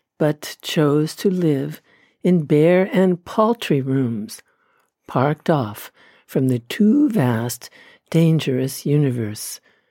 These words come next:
fearing to lose its soul in the infinite. Even the idea's ample sweep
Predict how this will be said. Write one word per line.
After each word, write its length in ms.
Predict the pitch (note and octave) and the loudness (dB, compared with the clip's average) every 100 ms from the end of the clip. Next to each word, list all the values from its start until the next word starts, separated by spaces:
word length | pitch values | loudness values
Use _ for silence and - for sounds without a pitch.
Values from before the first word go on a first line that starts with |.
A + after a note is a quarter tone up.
| _ _ _ _ | _ _ _ _
fearing 680 | - C#3 B2+ A2+ C#3 F#3+ G3 | -2 2 2 2 2 2 0
to 160 | - | -2
lose 420 | C#3+ C3 C#3+ E3 E3+ | 2 2 2 2 0
its 180 | F#3 | -2
soul 540 | - - C#3 A#2 A#2+ A#2+ _ _ _ _ | -2 0 0 -2 -6 -14 _ _ _ _
in 280 | B2+ B2 B2+ | 0 0 2
the 140 | D#3 | 0
infinite. 760 | - C#3 A2+ - G#2+ G#2 - _ _ _ _ _ _ _ _ _ _ _ _ _ _ _ _ _ _ _ _ _ _ _ _ _ _ - | 0 -2 -4 -6 -10 -12 -20 _ _ _ _ _ _ _ _ _ _ _ _ _ _ _ _ _ _ _ _ _ _ _ _ _ _ -10
Even 400 | - E3 D3 D3 | 0 0 2 0
the 160 | C#3+ E3+ - | 0 -2 -2
idea's 720 | B2+ C3 B2+ F#3+ E3 D3 - - | -2 -2 2 2 2 0 -6 -2
ample 440 | E3 D#3+ - C3 | 0 0 -2 -8
sweep 580 | - - G3 A#3+ A3 | -8 -8 0 2 2